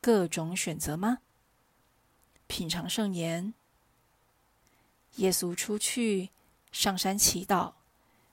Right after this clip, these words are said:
他彻夜向天主祈祷。活出圣言。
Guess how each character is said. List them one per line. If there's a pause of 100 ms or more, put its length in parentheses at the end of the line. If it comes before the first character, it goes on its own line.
(100)
他
彻
夜
向
天
主
祈
祷。 (1400)
活
出
圣
言。